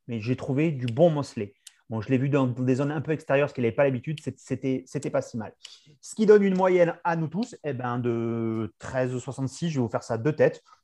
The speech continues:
mais ce qui est assez correct. On passe à l'attaque, et je parle à l'attaque, on va pas décortiquer première, seconde mi-temps, on va dire sur tout le match. Max, c'est toi qui as la main pour l'attaque.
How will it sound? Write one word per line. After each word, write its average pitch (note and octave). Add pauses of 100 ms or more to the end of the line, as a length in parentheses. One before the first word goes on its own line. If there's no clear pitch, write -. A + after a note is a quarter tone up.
mais C3+
ce -
qui -
est F3
assez F3
correct. C3+
On F3+
passe A3
à F3+ (160)
l'attaque, E3+
et C#3+
je C3
parle F#3
à -
l'attaque, G3+ (320)
on D3
va D#3+
pas G3
décortiquer F3
première, E3
seconde C#3
mi-temps, C#3+ (400)
on B2+
va C3
dire D#3
sur -
tout A3+
le G#3
match. B2
Max, D#3+
c'est D#3
toi E3
qui -
as D#3
la D#3
main D3
pour C3
l'attaque. A#2+